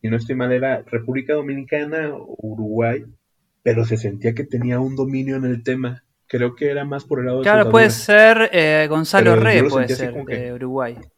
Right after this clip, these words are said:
Speaker 2: por ahí, el que vos escuchaste.
Speaker 1: No, era, era un señor y hablaba de fu-, es que se, se sentía que tenía un tema súper fluido y que manejaba bien, y creo que era un poquito más enfocado a la soldadura,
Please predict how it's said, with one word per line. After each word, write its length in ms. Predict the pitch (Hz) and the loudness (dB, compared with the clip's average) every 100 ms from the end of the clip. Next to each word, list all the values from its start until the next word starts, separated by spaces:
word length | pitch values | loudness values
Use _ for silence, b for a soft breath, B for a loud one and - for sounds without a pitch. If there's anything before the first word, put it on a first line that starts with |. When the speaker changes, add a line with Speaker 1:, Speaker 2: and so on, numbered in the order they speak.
| _ _ | _ _
Speaker 2:
por 160 | - 123 | -14 -10
ahí, 200 | 117 120 | -10 -10
el 240 | 139 127 123 | -16 -18 -16
que 100 | 127 | -12
vos 240 | 123 120 | -12 -12
escuchaste. 540 | 127 131 - 117 - _ _ _ | -18 -18 -16 -18 -18 _ _ _
Speaker 1:
No, 360 | - 143 151 - | -10 -6 -4 -2
era, 480 | 147 170 175 165 - _ _ _ _ | -2 -2 -4 -8 -12 _ _ _ _
era 160 | 131 | 2
un 80 | 185 | 2
señor 340 | 185 151 151 175 | 0 -2 -2 0
y 80 | |
hablaba 280 | 156 147 170 | 0 -2 -2
de 120 | 170 | -4
fu-, 140 | 165 - _ - | -6 -12 _ 0
es 160 | 131 | 0
que 100 | - | 0
se, 160 | - 143 | -4 -2
se 160 | 151 | 0
sentía 540 | 131 127 120 127 143 175 | 0 0 0 0 -2 0
que 100 | 160 | -4
tenía 540 | 117 131 131 151 160 | -2 0 0 -2 -4
un 260 | 160 165 165 | -6 -10 -8
tema 440 | 156 156 165 180 180 _ _ _ | -4 -4 -4 -6 -8 _ _ _
súper 640 | 135 123 _ - 120 120 | -8 -8 _ -2 0 -2
fluido 800 | 117 123 120 120 139 156 175 151 | -2 0 0 0 0 -2 -4 -6
y 260 | 117 113 113 | -8 -8 -8
que 120 | 117 | -4
manejaba 600 | 113 110 113 113 127 160 | -2 -2 -2 -4 -4 -4
bien, 640 | 147 131 135 147 165 165 - _ _ _ - | -6 -10 -10 -8 -10 -12 -18 _ _ _ -8
y 160 | 131 | -6
creo 200 | 117 139 | -2 -2
que 60 | 185 | 0
era 100 | 185 | -6
un 80 | 180 | -6
poquito 360 | 185 - - | -12 -12 -12
más 220 | 175 170 | -10 -10
enfocado 340 | 170 160 - 160 | -10 -8 -4 -4
a 40 | |
la 60 | 156 | -4
soldadura, 500 | 135 123 120 117 | -6 -4 -6 -8